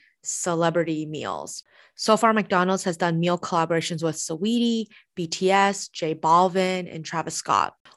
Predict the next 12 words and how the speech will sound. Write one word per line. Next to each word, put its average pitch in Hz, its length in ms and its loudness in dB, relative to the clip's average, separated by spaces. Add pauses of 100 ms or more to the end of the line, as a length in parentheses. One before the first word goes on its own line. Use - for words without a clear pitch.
What 220 320 6
these 294 380 8
collabs 196 500 4
mean 202 300 2
is 180 160 -2
usually, 190 640 2
like, 160 240 -2 (320)
some 220 280 6
sort 214 380 4
of 190 280 4
combination 185 720 0
of 180 100 -2